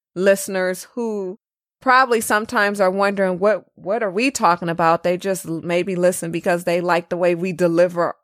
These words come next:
the nascar news. It's definitely a different take than most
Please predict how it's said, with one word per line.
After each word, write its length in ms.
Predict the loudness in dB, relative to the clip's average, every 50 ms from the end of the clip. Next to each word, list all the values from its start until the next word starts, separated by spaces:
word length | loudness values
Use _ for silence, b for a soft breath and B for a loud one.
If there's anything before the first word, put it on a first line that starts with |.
| _ -8
the 180 | -4 -2 -2
nascar 580 | 0 2 2 2 2 0 -4 -4 -4 -4 -4 -2
news. 340 | -4 -4 -4 -4 -4 -4 -6
It's 140 | -4 0
definitely 600 | 2 2 2 2 0 -4 -4 -4 -4 -2 0 2
a 80 | 2 2
different 500 | 2 2 0 0 0 -2 -4 -4 -4 -6 _ _ _ _ _ _ _ _
take 420 | -6 0 2 4 4 4 2 _ -4
than 200 | -4 -4 -2 0
most 360 | 2 2 2 2 0 -6 -12